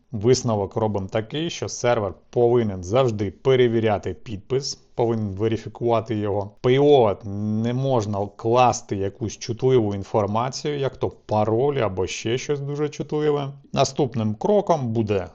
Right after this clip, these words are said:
реалізація авторизаційного циклу за допомогою json Web Token у Node.js в нашому застосунку, який ми писали всю цю серію відео. Я тут трошки все це зменшу,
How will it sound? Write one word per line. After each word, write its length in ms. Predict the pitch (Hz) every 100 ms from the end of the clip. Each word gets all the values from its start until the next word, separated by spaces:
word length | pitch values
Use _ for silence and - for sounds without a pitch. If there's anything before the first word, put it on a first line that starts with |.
| -
реалізація 1000 | 101 110 127 135 123 110 92 - 95 90
авторизаційного 960 | 110 - 110 107 110 - 123 104 90 92
циклу 680 | - 180 202 196 170 156 131 117
за 260 | 101 127
допомогою 720 | 117 117 123 123 123 110 113
json 380 | 107 110 104 117
Web 180 | 110 107
Token 380 | 120 113 110 101 -
у 380 | 170 202 190 - -
Node.js 800 | 107 104 95 127 180 196 - - -
в 80 |
нашому 440 | 101 113 - 104 95
застосунку, 760 | 107 117 165 170 196 185 -
який 280 | 110 90 92
ми 120 | 92
писали 720 | 92 107 - 110 104 98 92 85 _
всю 380 | - - - 113
цю 160 | 107 95
серію 560 | - 107 95 92 95
відео. 560 | 104 127 185 165 156 143 143 _
Я 240 | 143 101 90
тут 140 | 92 - _ _ _
трошки 760 | 104 - 90 - - - 104 92
все 360 | - - 101
це 300 | - - 98
зменшу, 840 | 90 92 107 156 165 - 165 156